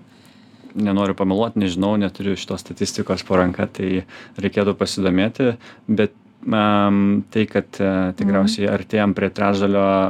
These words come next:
Speaker 1: em, na, su viršsvoriu žmonių, tai tik-, tikėtina, kad, e,
Speaker 2: Čia iš
Speaker 1: a,
Speaker 2: kitos pusės, kaip sako, kuriems
Speaker 1: taip.
Speaker 2: reikėtų, ane,
Speaker 1: Jo, tai
Speaker 2: turbūt,
Speaker 1: reiškia,
Speaker 2: jo,
Speaker 1: kad
Speaker 2: jo.
Speaker 1: galima skaičiuot, na, e, ka-,
Speaker 2: Mm.
Speaker 1: kurie tikėtina, kad, e,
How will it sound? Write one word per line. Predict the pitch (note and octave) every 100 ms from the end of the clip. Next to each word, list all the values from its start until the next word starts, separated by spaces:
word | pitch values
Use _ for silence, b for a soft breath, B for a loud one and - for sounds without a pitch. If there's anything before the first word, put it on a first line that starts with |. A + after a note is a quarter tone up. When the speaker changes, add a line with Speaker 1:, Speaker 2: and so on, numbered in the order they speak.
| G2+ F#2+ F#2+ F#2 F#2
Speaker 1:
em, | F#2 F#2 F#2
na, | F#2 F2+ - -
su | - - F2+
viršsvoriu | F2+ G2 - - F3+ F3 E3
žmonių, | E3 E3 E3
tai | - B2
tik-, | A2+ G#2+ - -
tikėtina, | A2 B2 A#2 G#2
kad, | - G#2 -
e, | G#2 G2 - B B B -
Speaker 2:
Čia | G#2 G2
iš | G2
Speaker 1:
a, | F#2+
Speaker 2:
kitos | G#3 F#3 E3
pusės, | F#3 - G3+ -
kaip | G#3
sako, | - F#3+ E3+
kuriems | A#3 G#3+ F#3+
Speaker 1:
taip. | G#3 G3+
Speaker 2:
reikėtų, | G#3+ F3 E3+
ane, | E3+ F3+
Speaker 1:
Jo, |
tai | -
Speaker 2:
turbūt, | - E3 G3
Speaker 1:
reiškia, | F#3+ F3+
Speaker 2:
jo, | F3
Speaker 1:
kad | E3+
Speaker 2:
jo. | E3+
Speaker 1:
galima | A#2 A2 A2 G#2
skaičiuot, | - G#2+ A2 - -
na, | G#2+ G#2
e, | - G2+ G2
ka-, |
Speaker 2:
Mm. | G3+ G3+ F#3+
Speaker 1:
kurie | A2+ G#2+
tikėtina, | - A2+ - B2+ - F#2+ E2+
kad, | - F#2+
e, | - G2